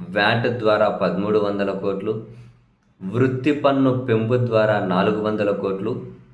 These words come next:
ఎస్జీ, ఎస్టీపై ఒక శాతం సెస్సుతో నాలుగు వేల ఏడు వందల కోట్ల ఆదాయంపై ప్రభుత్వం కన్ను.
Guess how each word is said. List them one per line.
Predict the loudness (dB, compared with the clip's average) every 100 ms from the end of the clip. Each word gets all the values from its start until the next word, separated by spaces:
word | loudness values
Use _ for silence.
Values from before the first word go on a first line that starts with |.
| _ _ _ _ _ _ -4
ఎస్జీ, | 0 0 0 2 4
ఎస్టీపై | 4 2 -2 -2 2 2
ఒక | 2 0 0
శాతం | -2 0 0 2 0
సెస్సుతో | -2 -2 -2 -4 -2 -2
నాలుగు | 0 0 2 2 0
వేల | 0 2 2
ఏడు | 2 0 0 0
వందల | 0 0 -2
కోట్ల | -2 -4 -2 0
ఆదాయంపై | 2 0 0 0 0 -2 -2 -4
ప్రభుత్వం | -2 -4 -4 -4 -4 -2 -2
కన్ను. | -4 -2 -4 -4 -10